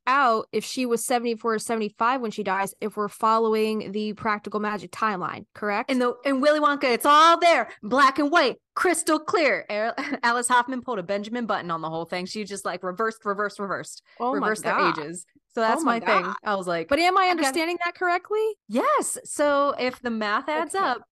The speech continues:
Speaker 2: when the girls came to Magnolia Street, Franny and Jet were only, Jetty was only in her twenties, supposedly.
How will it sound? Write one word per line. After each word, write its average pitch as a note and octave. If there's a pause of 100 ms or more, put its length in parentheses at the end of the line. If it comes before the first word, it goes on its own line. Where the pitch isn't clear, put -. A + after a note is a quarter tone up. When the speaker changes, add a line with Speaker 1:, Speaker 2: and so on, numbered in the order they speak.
Speaker 2:
when A3
the G#3
girls G3
came C4
to C4
Magnolia C#4
Street, C#4 (140)
Franny E4+ (320)
and D#4
Jet E3 (260)
were C#4+
only, F4+ (360)
Jetty G4+ (100)
was A#4 (440)
only F#4+
in G4
her F#4
twenties, A#4+
supposedly. F3+